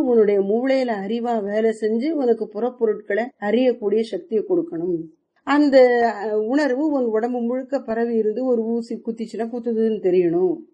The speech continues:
அழுத்துதுன்னு தெரியணும், குளிருன்னு தெரியணும். அப்போ இந்த உடம்புக்கும் அறியக்கூடிய சக்தி இருக்கு.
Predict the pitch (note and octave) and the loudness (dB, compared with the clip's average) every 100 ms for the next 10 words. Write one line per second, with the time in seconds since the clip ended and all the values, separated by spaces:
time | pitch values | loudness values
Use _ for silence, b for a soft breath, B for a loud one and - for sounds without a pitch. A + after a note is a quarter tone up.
0 | _ _ G#3+ A#3 B3 A3+ G3 G3+ F#3+ F3+ | _ _ 2 2 2 0 0 0 -2 -4
1 | F3+ E3+ E3+ F#3 E3+ - B3 A#3+ A3+ A#3 | -2 0 0 0 -2 -6 -2 -2 -2 -2
2 | G3 F#3+ F#3 F3+ F3 E3 _ _ A#3 A#3+ | -2 0 0 -2 -4 -8 _ _ -4 2
3 | B3+ G#3 F#3 F#3+ B3 D4+ C#4+ - A#3 A#3+ | 2 2 0 0 0 -2 -2 -2 0 0
4 | - G3 A#3+ C4 A#3 G#3 G3 F3 - G#3 | -4 -6 -4 -4 -4 -6 -6 -10 -8 -2
5 | F#3 E3+ F3+ | -2 0 0